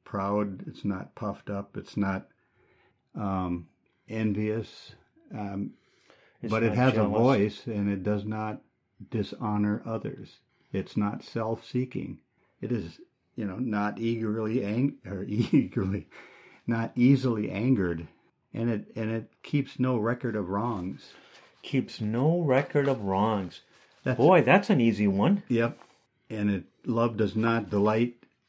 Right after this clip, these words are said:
Speaker 1: in evil, but rejoices with the truth. And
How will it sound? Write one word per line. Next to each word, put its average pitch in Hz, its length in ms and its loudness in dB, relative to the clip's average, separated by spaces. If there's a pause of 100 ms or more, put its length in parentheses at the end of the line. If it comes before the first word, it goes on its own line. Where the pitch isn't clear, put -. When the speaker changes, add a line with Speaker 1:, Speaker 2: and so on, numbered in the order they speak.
(220)
Speaker 1:
in 95 240 -2
evil, 104 580 2 (400)
but 104 280 -4
rejoices 104 960 0
with 104 220 -4
the - 100 -6
truth. 123 460 -2
And 101 220 -4